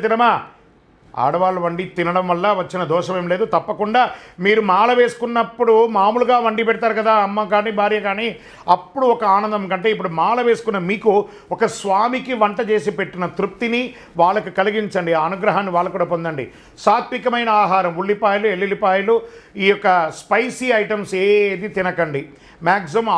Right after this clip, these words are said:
ఆకుకూరలు, కూరగాయలు, పండ్లు ఎక్కువ కన్జ్యూమ్ చేయండి, ఆరోగ్యానికి కూడా మంచిది. కరోనా వచ్చిన తర్వాత మనం అందరం కూడా ఆరోగ్యం మీదే కదా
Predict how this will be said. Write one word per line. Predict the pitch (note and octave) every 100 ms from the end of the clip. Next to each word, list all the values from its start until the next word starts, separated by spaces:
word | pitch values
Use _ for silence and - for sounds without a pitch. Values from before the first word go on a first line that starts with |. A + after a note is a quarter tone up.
| F3+
ఆకుకూరలు, | G#3 - F#3+ F3+ E3 D#3+ F3 F#3 - - _ _ _ - - - -
కూరగాయలు, | G#3+ A3+ G3 E3+ F3 - -
పండ్లు | D#3+ G3 F3+ F3+ F3+ - - D#3+
ఎక్కువ | F#3 A#3 F#3+
కన్జ్యూమ్ | E3 D3+ D#3 C#3+
చేయండి, | A#2+ A2 G2+ G#2 - - - - C3
ఆరోగ్యానికి | D#3+ D3 D3 C3
కూడా | E3 E3+
మంచిది. | C3 - A2+ A2+ - - -
కరోనా | C#3 E3+ F#3+
వచ్చిన | E3+ E3+ D#3+
తర్వాత | D3+ D3+ E3
మనం | D3 C#3
అందరం | C3 D#3 D#3+ D#3+
కూడా | D#3+ C#3 C#3 - - - B2
ఆరోగ్యం | D#3+ F#3 F#3+ F#3+
మీదే | F#3 F#3
కదా | F3+